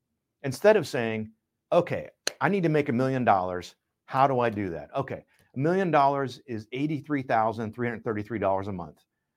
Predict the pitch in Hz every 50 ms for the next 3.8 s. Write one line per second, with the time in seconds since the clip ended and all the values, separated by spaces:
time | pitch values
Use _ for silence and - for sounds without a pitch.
0 | _ _ _ 123 120 120 120 117 117 113 104 120 156 170 170 170 156 151 139 131
1 | 123 - _ 131 120 120 - 113 110 - - 110 104 104 101 101 98 98 95 90
2 | 76 - _ _ _ _ _ _ _ _ _ _ _ _ - 156 139 92 - -
3 | 139 120 98 - 120 117 - - 95 95 101 104 95 80 78